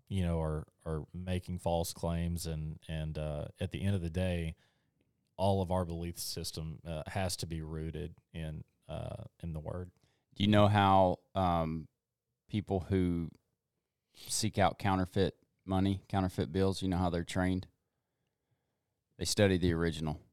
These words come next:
Speaker 2: They study
Speaker 1: Yeah.
Speaker 2: the truth of what the original looks like. They know every little detail about money and what it looks like. And to be able to spot a fake, they know that this should look, they just compare it to the truth.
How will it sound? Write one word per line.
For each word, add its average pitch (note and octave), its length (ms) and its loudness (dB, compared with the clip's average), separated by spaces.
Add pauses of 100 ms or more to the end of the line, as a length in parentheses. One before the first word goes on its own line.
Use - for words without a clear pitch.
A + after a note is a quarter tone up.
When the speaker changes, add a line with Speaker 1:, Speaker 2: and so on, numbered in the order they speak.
(680)
Speaker 2:
They F2 100 -4
study F#2 580 0
Speaker 1:
Yeah. D#2+ 180 -2
Speaker 2:
the D#2 60 -2
truth F2+ 360 -2 (720)
of E2+ 200 -8
what F2 400 -2
the F2+ 160 -4
original E2 440 -4
looks D#2+ 240 -6
like. D#2 200 -6
They F2 100 -6
know F2 140 -4
every F2 220 -4
little E2 240 -6
detail D#2+ 560 -6
about C#2+ 360 -4 (560)
money E2 480 -6
and E2 200 -8
what E2+ 140 -4
it - 120 -10
looks D2+ 240 -6
like. C2 200 -4 (220)
And E2 140 -4
to E2 60 -2
be F2 160 0
able D#2+ 120 0
to D#2+ 60 -8
spot D#2 300 0
a - 20 -2
fake, D#2+ 460 2 (840)
they E2 100 0
know D#2 400 0 (300)
that - 180 -10
this - 300 -8 (360)
should E2+ 160 -6
look, E2 220 -2
they E2+ 120 0
just E2+ 180 -4
compare D#2+ 300 -4
it - 100 -8
to - 100 -10
the C#2+ 80 -10
truth. - 360 -10